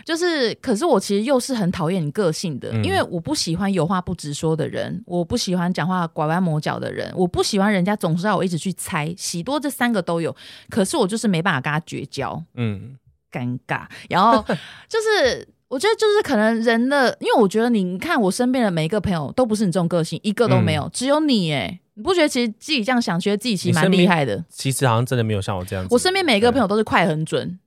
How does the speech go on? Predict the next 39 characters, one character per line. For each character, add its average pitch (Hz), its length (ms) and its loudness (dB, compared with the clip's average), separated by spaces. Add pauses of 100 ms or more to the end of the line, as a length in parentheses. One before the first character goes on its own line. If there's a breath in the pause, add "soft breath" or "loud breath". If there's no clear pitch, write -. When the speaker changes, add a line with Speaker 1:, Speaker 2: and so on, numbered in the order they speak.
(120)
Speaker 2:
对。 123 100 -2
Speaker 1:
我 - 60 4
甚 339 220 2
至 320 120 2
没 277 80 2
有 208 120 6
一 185 40 4
个 208 140 4
会 233 140 4
犹 170 200 4
豫 214 80 0
的 147 160 2
人 113 200 -2
耶。 120 80 -2
Speaker 2:
嗯。 - 160 -10
因 254 100 4
为 269 80 6
除 156 260 4
了， 156 200 6
除-， - 420 4
Speaker 1:
<laughs> 277 80 4
Speaker 2:
除 220 80 6
了 233 160 6
雨 143 140 4
桐 123 240 4
跟 143 340 4 (100)
大 127 220 4
头， 113 100 0
他 127 120 2
们 120 120 2
是， 117 380 0 (100)
Speaker 1:
对。 190 80 -6
Speaker 2:
他 175 60 4
们 160 140 4
是 185 120 2
本 117 140 2
来 104 160 0
就 135 100 -2
是 127 300 0